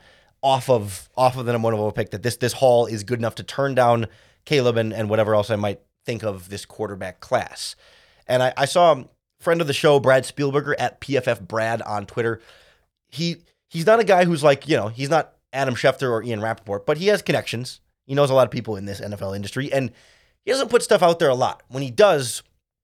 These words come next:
it's stuff he's pretty firm on and stuff he's pretty confident in, 'cause he's not just gonna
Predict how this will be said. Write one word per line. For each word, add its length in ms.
it's 160
stuff 260
he's 200
pretty 340
firm 320
on 200
and 120
stuff 220
he's 200
pretty 220
confident 460
in, 40
'cause 80
he's 80
not 140
just 100
gonna 220